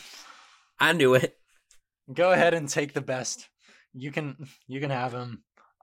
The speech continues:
Speaker 2: I understand the consequences of my actions,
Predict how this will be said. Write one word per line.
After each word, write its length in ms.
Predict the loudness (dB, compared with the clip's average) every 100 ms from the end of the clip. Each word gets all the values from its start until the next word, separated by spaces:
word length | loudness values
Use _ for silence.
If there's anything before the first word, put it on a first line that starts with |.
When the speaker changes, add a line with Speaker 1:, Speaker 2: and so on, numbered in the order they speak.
| _
Speaker 2:
I 140 | -6 -4
understand 640 | -4 -6 -6 -6 -8 -10
the 80 | -8
consequences 680 | -6 -6 -6 -8 -8 -6 -8
of 100 | -6
my 160 | -4
actions, 720 | -4 -6 -6 -10 -10 -12 -16